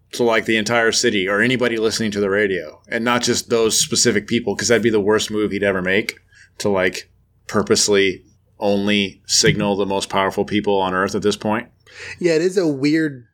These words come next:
Speaker 2: choice.
Speaker 1: So
Speaker 2: I
Speaker 1: I,
Speaker 2: mean
Speaker 1: I don't think he did that. I think it was going to the F F. He's like, "Oh, I don't want them involved, so I'm just gonna redirect a signal." And it looks like it just goes right through, like, Don Blake's regular old radio, um, which means everybody listening at that point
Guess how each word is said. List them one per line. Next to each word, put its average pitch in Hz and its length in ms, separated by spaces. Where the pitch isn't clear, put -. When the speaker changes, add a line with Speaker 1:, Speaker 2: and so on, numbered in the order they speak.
Speaker 2:
choice. - 800
Speaker 1:
So - 200
Speaker 2:
I 135 40
Speaker 1:
I, 143 40
Speaker 2:
mean 131 160
Speaker 1:
I 139 100
don't 180 160
think 151 140
he 131 100
did 123 200
that. 90 300
I 113 120
think 131 320
it 120 80
was 113 140
going 147 280
to 151 80
the 127 140
F 120 200
F. 104 300
He's 110 200
like, 101 180
"Oh, 107 100
I 131 120
don't 175 120
want 170 160
them 147 180
involved, 98 560
so - 160
I'm 131 100
just 170 160
gonna 139 140
redirect 120 600
a 117 80
signal." 113 540
And 120 100
it 113 60
looks 139 220
like 151 140
it 131 100
just 120 180
goes 113 240
right 110 200
through, 113 140
like, 98 180
Don 107 240
Blake's 104 280
regular 101 320
old 90 160
radio, 95 520
um, 90 380
which 113 220
means 117 240
everybody 127 400
listening 98 460
at 90 80
that 95 200
point 92 340